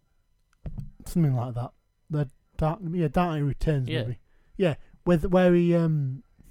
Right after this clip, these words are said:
Speaker 1: yeah, anyway.
Speaker 2: <laughs>
Speaker 1: And th-, there's, there's, there's one comic where he laughs as well, isn't there?
Speaker 2: Yeah, yeah, the
Speaker 1: At, at
Speaker 2: Killing
Speaker 1: the
Speaker 2: Joke.
Speaker 1: end.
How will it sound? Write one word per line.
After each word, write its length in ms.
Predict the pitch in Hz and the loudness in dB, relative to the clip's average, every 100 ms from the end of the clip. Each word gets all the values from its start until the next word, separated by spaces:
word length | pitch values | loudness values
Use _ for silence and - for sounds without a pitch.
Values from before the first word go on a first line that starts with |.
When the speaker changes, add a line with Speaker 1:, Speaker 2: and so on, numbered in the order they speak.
| - _ _ - _ _ _ - - _ _ _ _ _ _ _ _ _ _ | -20 _ _ -20 _ _ _ -20 -20 _ _ _ _ _ _ _ _ _ _
Speaker 1:
yeah, 200 | 139 113 92 | -8 -8 -8
anyway. 260 | 143 120 110 - _ | -10 -10 -12 -18 _
Speaker 2:
<laughs> 180 | - | -10
Speaker 1:
And 260 | 185 202 190 | -4 2 2
th-, 180 | 208 160 - - | 0 -4 -10 -4
there's, 200 | 202 185 - - - - - | -4 -4 -8 -20 -20 -20 -4
there's, 200 | 196 151 | -2 -2
there's 200 | 185 - | -6 -4
one 220 | 220 233 | -4 -4
comic 340 | - 202 190 190 | -2 -2 -2 -2
where 120 | 165 | -2
he 60 | |
laughs 440 | 147 175 - - - | -2 -2 -2 -6 -6
as 100 | 131 | -4
well, 160 | 151 | -2
isn't 160 | 147 139 | -2 -4
there? 140 | 107 - _ _ _ _ _ _ _ _ - | -10 -14 _ _ _ _ _ _ _ _ -4
Speaker 2:
Yeah, 220 | 147 143 | 2 4
yeah, 180 | 143 131 | 4 0
the 160 | 120 | -2
Speaker 1:
At, 100 | 117 | -6
at 120 | 165 - | -6 -4
Speaker 2:
Killing 260 | 160 131 | -2 0
Speaker 1:
the 60 | 185 | 2
Speaker 2:
Joke. 80 | 170 | 2
Speaker 1:
end. 260 | 139 131 | 0 -4